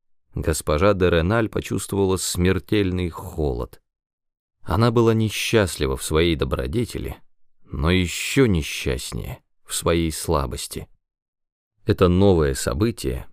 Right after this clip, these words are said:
заняло все ее воображение. Она унеслась далеко от благоразумных решений, принятых ею в течение ужасной прошлой ночи. Теперь дело шло не о сопротивлении дорогому возлюбленному,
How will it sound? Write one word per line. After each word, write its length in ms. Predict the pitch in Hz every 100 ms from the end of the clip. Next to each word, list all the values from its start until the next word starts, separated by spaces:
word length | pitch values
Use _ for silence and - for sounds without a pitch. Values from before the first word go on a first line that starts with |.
| -
заняло 680 | - 65 76 117 139 131 127
все 420 | 120 - - 113
ее 320 | 117 92 87 87
воображение. 880 | 73 69 - 65 65 - 65 73 - _ _ _ _ _ _ _ _
Она 260 | - 117 156
унеслась 440 | 135 120 131 120
далеко 580 | 85 98 95 - 101 92
от 140 | 80
благоразумных 720 | 82 76 71 69 78 87 67 -
решений, 600 | 65 - 117 67 67 - _ _ - _ _ -
принятых 460 | - 139 120 101
ею 260 | 104 110 101
в 80 | -
течение 560 | 90 - 92 87 80
ужасной 680 | - 78 76 98 95 - 87
прошлой 520 | - 78 71 - 67
ночи. 500 | 64 60 55 - - - _ _ - _ - _ _ _ _ -
Теперь 420 | - - 139 139
дело 260 | 127 135
шло 240 | 113 127 127
не 260 | 101 104
о 40 | 101
сопротивлении 960 | - 95 92 82 85 85 127 123 87 78
дорогому 480 | 73 71 69 67
возлюбленному, 840 | 64 64 62 60 - 64 50 -